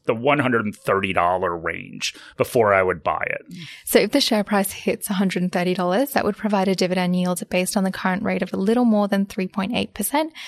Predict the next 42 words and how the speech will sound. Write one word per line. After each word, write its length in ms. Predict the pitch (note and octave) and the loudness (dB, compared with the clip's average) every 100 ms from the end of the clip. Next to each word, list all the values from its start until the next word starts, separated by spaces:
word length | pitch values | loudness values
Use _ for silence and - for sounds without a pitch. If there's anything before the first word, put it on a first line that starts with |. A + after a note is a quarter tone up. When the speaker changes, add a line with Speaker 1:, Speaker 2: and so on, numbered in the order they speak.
| - | -12
Speaker 2:
which 200 | - G3 | -6 -6
is 100 | F#3+ | -6
quite 260 | - - - - | -8 -8 -8 -8
good. 160 | - - _ - - | -8 -10 _ -16 0
Speaker 1:
Yeah, 300 | G3 F#3 F3 | 6 8 8
and 280 | E3+ E3+ E3 | 6 2 0
it's 280 | E3 D#3+ D3 | -4 -2 0
important, 300 | D3 C#3 B2 | 2 4 4
obviously, 300 | A2 - G#2+ | 2 0 -2
to 60 | |
point 240 | G2 G#2 G#2 | -2 0 2
out 160 | F#2+ | 2
that 100 | A2+ | 2
this 160 | A#2 B2 | 2 2
is 100 | B2 | 2
a 60 | A#2 | 0
pretty 260 | - A2+ | 0 0
steep 460 | G#2 - A2+ F#2+ - | 0 0 -2 -4 -8
fall. 560 | - C#3+ D3 C#3+ C#3+ - - | 4 8 10 8 6 -2 -8
So 120 | - | 0
the 80 | B2 | 4
share 180 | B2 C3 | 6 6
price 200 | B2 G2+ | 6 4
would 120 | A2+ | 4
have 160 | A2 - | 2 2
to 100 | A#2 | -2
fall 420 | - F#2+ F#2+ - _ | 0 2 0 -4 _
by 280 | G2+ F2 F2 _ | 0 0 -2 _
basically 520 | G2+ F#2 - - F2 | -2 0 -2 -4 -8
half 560 | F#2 - A#2 F#2+ F#2 - - | -4 0 2 2 -2 -8 -12
at 80 | |
the 140 | A2+ G2+ | -4 -4
end 140 | F#2+ | -2
of 60 | F#2+ | -4
the 60 | |
day. 420 | F#2+ C3+ C#3 D3 C3 - - | -2 4 4 4 0 -10 -2
But 160 | - D#3+ | 4 6
that 240 | E3 D#3 | 6 6
isn't 280 | F3+ E3+ F3 | 2 0 0
something 520 | D#3+ C3+ A#2+ A#2+ A#2+ A#2 | 0 2 2 2 2 0
that 320 | G#2+ F#2+ G2 | 2 4 2
is 500 | - G#2 G2 F#2+ F#2 | -2 0 0 0 -2